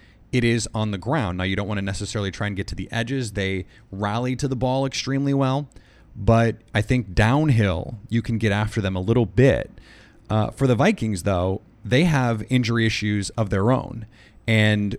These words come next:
while it looks like David Bakhtiari is going to play, it looks like, uh, Mike Hughes will not play. He is doubtful officially.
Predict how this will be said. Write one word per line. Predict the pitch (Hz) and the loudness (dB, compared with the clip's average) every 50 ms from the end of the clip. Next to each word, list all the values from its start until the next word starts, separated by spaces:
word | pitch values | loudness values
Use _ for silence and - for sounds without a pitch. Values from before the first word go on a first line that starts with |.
| - - | -8 -4
while | 107 110 110 110 113 | -2 0 0 2 0
it | 110 98 | 0 2
looks | 123 143 - - - | 2 0 0 0 -2
like | 131 120 117 | -2 -2 0
David | 98 120 117 110 104 | 0 0 0 0 0
Bakhtiari | 107 107 101 - - 117 110 107 101 | 0 0 -2 -2 0 0 2 2 2
is | 95 90 | 0 0
going | 90 113 120 151 170 - | 0 0 2 2 2 0
to | - 104 | -2 -2
play, | - 110 101 101 | -2 0 0 0
it | 98 110 - | 0 -2 -2
looks | 95 110 156 185 - - - | 2 2 2 2 0 -2 -4
like, | 104 92 80 64 - - - - - - _ _ - - - - - - - - - - | -4 -4 -4 -8 -10 -12 -16 -20 -20 -20 _ _ -20 -20 -20 -20 -20 -20 -20 -20 -8 -4
uh, | 107 104 101 101 101 98 101 90 - - | -2 0 0 0 0 0 -2 -4 -6 -2
Mike | 117 117 117 117 - - | 0 0 0 0 0 2
Hughes | 120 120 117 101 | 2 4 4 2
will | 95 107 98 | 2 0 0
not | 98 101 120 139 - | 0 0 0 0 0
play. | - - 156 156 151 | 0 0 0 2 2
He | 123 117 113 | 2 2 2
is | 104 90 87 | 0 0 -4
doubtful | 82 - - 101 113 135 - - 160 170 175 160 127 - - | -2 0 0 0 0 0 -2 0 0 0 0 -2 -4 -6 -4
officially. | 139 143 - 151 160 - - 165 165 170 196 202 | -4 -2 0 0 -2 0 0 0 0 0 0 -2